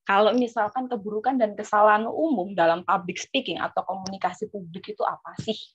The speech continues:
gitu ya? Yang pertama ada dari speaker atau pembicara dan juga dari audiens atau pendengarnya. Kalau misalkan dari speaker kita ngomong, pertama kurang perhatian pada audiens. Saya nggak ngeliatin nih siapa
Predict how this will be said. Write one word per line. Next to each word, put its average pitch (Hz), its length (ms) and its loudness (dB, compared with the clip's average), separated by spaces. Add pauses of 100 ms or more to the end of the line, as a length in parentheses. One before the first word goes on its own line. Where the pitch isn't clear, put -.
(100)
gitu 135 240 -14
ya? - 160 -2 (560)
Yang 269 240 6
pertama 262 400 4
ada 202 80 0
dari 170 320 2
speaker 220 560 -4
atau 180 320 -8
pembicara 185 640 0
dan 196 240 -2
juga 185 320 0
dari 165 240 2
audiens 202 480 0
atau 165 240 -4
pendengarnya. 165 720 -16 (380)
Kalau 262 160 6
misalkan 277 480 6
dari 220 240 4
speaker - 560 -2
kita 170 320 -2
ngomong, 165 480 -2 (400)
pertama 180 400 2 (160)
kurang 180 240 0
perhatian 185 640 2
pada 170 320 -2
audiens. 156 640 -6
Saya 208 240 2
nggak 214 160 4
ngeliatin 165 400 2
nih 190 140 -8 (100)
siapa - 160 -20